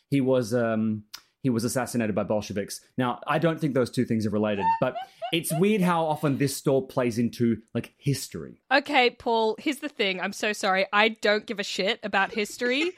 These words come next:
Speaker 1: <laughs>
Speaker 2: I wanna know what little gadgets they are selling. Like, when you say it's where you shop if you're extremely nerdy and
Speaker 1: Mm.
Speaker 2: you're into tech,
Speaker 1: Yeah.
Speaker 2: that to me sounds like they have some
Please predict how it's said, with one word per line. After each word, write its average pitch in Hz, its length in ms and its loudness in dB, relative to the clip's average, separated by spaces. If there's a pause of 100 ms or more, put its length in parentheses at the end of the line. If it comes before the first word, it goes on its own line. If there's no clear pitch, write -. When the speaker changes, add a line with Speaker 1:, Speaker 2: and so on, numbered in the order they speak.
(220)
Speaker 1:
<laughs> - 280 -10
Speaker 2:
I 247 140 10
wanna 302 260 8
know 233 460 6
what 214 340 2
little 214 280 0
gadgets 202 580 2
they 190 160 2
are 190 100 4
selling. 185 480 -6 (380)
Like, 214 180 -2
when 233 180 4
you 277 140 4
say 220 600 4
it's 214 280 -8
where 196 420 2 (180)
you 202 340 -6
shop 202 300 -4
if 214 120 -8
you're 190 120 -4
extremely 233 500 -6
nerdy 170 580 -4
and 175 300 -2
Speaker 1:
Mm. 180 60 -2
Speaker 2:
you're 180 140 -6
into 185 180 -12
tech, 143 400 -14 (360)
Speaker 1:
Yeah. 208 100 -2
Speaker 2:
that 220 220 2
to 269 100 -6
me 220 280 -2
sounds 185 400 -4
like 180 220 -4
they 185 140 -2
have 180 260 -6
some 165 380 -8